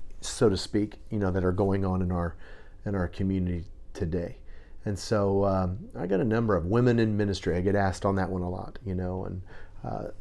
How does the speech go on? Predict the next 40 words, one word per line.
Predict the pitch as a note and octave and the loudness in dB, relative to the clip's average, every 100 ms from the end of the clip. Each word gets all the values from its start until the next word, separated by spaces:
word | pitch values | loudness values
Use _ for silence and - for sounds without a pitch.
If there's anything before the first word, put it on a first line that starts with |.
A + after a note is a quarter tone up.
| - | -8
you | G#2+ | -6
know, | F#2+ G2 | -4 -4
the | F#2 | -2
term | - A2 G2 | 4 6 4
apostle, | - - G2 - D2 - | 2 4 4 4 -4 -2
does | - F#2+ | 0 2
it | F#2+ | 2
ex-, | F#2+ - | 0 0
still | G#2+ F#2+ F2+ - - - | 2 2 0 -4 -12 -4
exist | G#2+ G2 F2+ G2+ - | -2 -2 0 0 0
today? | - F#2 F2+ E2+ E2 F#2 | 2 2 2 0 -4 -4
You | |
know, | F2 F2 E2+ - - - - D#3 | -2 -2 -4 -8 -12 -14 -12 -10
uh, | B2+ - - | -10 -12 2
what | G#2 G#2+ | 4 4
did | G2 | 2
this, | F#2 - | -2 0
what | A2+ G#2 | 0 0
does | G2 | 0
the | G2+ | -2
scriptures | - A2 - F#2+ - - | 0 0 2 -2 -2 -8
say | - G#2+ | -2 2
about | G2 G2 F#2+ F#2+ | 2 2 0 0
the | G2 | -4
prophetic? | - G2+ F2+ - F2 F2 - - - - - - | -2 -4 -4 -2 -2 -2 -8 -12 -14 -14 -16 -12
And | F#2 F2+ | -4 0
what, | G#2 - | 0 -2
what's | - F2+ - | -2 -2 0
that? | F2 D#2 C2 - | -2 -2 -4 -6
You | E2 | -6
know, | D2+ | -6
what's | E2 F2+ - | -6 -6 -8
a | |
prophet? | - - D#2+ - D#2 | -6 -2 -2 -2 -6
Is | G2 F#2 | -2 0
there | F#2+ | 2
a | F2 | 2
New | F2+ | 2
Testament | - E2+ - F2 - | 0 -4 -4 -8 -6
prophet? | E2 - - | -6 -6 -12